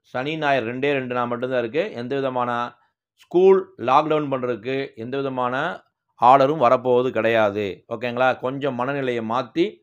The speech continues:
ஸ்டூடெண்ட்ஸ் தான் இந்த விஷயங்களை வந்து புரிஞ்சுக்கிறணும். Then வந்து பாத்தீங்கன்னா, அதிரடியா தேனி மாவட்டத்துல, நான் சொல்றது எல்லா மாவட்டங்களுக்கும் இந்த ஆர்டர் இருக்கா இல்லையான்னு தெரியல. எங்களுக்கு வந்து தேனி மாவட்டத்துல எங்களுடைய ஹெச்எம்ஸ்க்கு வந்து இன்னைக்கு ஒரு ஆர்டர் வந்திருக்கு. ஈவினிங் ஃபைவ் தேர்ட்டிக்கு வந்த ஆர்டர் தான்.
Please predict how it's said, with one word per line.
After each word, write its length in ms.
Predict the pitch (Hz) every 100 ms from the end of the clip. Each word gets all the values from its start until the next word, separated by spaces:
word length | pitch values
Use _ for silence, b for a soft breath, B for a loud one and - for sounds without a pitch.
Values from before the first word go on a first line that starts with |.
| _ _
ஸ்டூடெண்ட்ஸ் 460 | _ 151 151 143
தான் 200 | 151 170
இந்த 120 | 175
விஷயங்களை 420 | 123 117 139 127 127
வந்து 220 | 151 127
புரிஞ்சுக்கிறணும். 500 | 127 110 101 90 78 _ _ _ _ _ _ _ _ _ -
Then 120 | 156
வந்து 240 | 202 208
பாத்தீங்கன்னா, 400 | 185 175 165 156
அதிரடியா 460 | 170 147 165 165 165
தேனி 240 | 160 165
மாவட்டத்துல, 480 | 170 156 147 131 135
நான் 200 | 123 131
சொல்றது 260 | 139 151 151
எல்லா 300 | 135 139 156
மாவட்டங்களுக்கும் 680 | 143 151 156 151 151 147 160
இந்த 140 | 135
ஆர்டர் 340 | 123 143 135
இருக்கா 340 | 131 131 135 143
இல்லையான்னு 360 | 127 127 131
தெரியல. 500 | 117 113 113 135 220 b b b b
எங்களுக்கு 380 | - 139 165 160
வந்து 120 | 180
தேனி 280 | 135 165 180
மாவட்டத்துல 420 | 175 156 139 127
எங்களுடைய 500 | 156 147 135 127 120
ஹெச்எம்ஸ்க்கு 340 | 120 175 175 135
வந்து 160 | 143
இன்னைக்கு 180 | 143 131
ஒரு 120 | 123
ஆர்டர் 300 | 117 139 139
வந்திருக்கு. 340 | 127 123 110 143
ஈவினிங் 400 | 151 139 147 120
ஃபைவ் 140 | 123
தேர்ட்டிக்கு 300 | 156 160 151
வந்த 240 | 135 127 120
ஆர்டர் 280 | 117 107 101
தான். 380 | 117 180 -